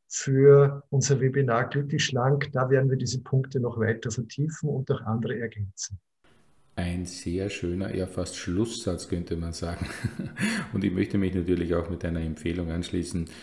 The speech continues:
Speaker 2: Also wirklich, liebe Hörerinnen und Hörer, wenn ihr sagt, "Ich möchte jetzt endlich einmal meinem Wunschgewicht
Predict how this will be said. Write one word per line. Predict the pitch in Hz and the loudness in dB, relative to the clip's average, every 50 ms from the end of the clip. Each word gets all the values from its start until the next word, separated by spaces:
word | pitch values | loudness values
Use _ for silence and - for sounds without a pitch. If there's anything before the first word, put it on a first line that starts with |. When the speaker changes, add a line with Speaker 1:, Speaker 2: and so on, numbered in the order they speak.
| - - - _ | -20 -20 -16 _
Speaker 2:
Also | - 95 98 104 | -4 -4 0 0
wirklich, | 113 117 117 113 - - | 0 2 2 0 -2 0
liebe | 104 98 95 90 87 82 | -2 -2 0 0 0 0
Hörerinnen | 90 95 95 95 98 95 95 92 90 | 0 0 2 0 0 0 0 -2 -2
und | 90 87 - | -4 -4 -4
Hörer, | 95 92 92 92 - - | -2 -2 -2 -2 -4 -6
wenn | 92 82 80 87 101 110 - | -6 -6 -2 -2 -2 -2 -2
ihr | - 98 | -4 -4
sagt, | 90 98 92 90 - - - | -2 -2 -2 -4 -4 -8 -10
"Ich | 104 90 101 | -8 -6 -4
möchte | 107 110 - - | -4 -4 -4 -6
jetzt | - - | -6 -4
endlich | 85 95 107 107 98 87 | -4 -4 -2 -2 -2 -2
einmal | 92 90 87 87 | -2 -4 -4 -4
meinem | 85 85 82 85 80 80 | -4 -4 -4 -4 -4 -4
Wunschgewicht | 95 101 101 - - - 87 82 85 82 - | -4 -4 -4 -4 -4 -4 -4 -2 -4 -6 -8